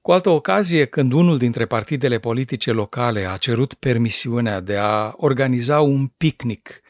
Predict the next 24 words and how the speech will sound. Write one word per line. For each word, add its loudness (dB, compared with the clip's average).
pe 4
proprietatea -4
lui -6
Miller, -6
cu -10
ocazia 2
zilei -2
de -6
patru -6
iulie, -4
Ziua 2
Independenței, -4
el 4
a 2
convins 6
comitetul 0
de 2
organizare -2
să 4
invite 6
și 2
celălalt 2
partid -6
politic -8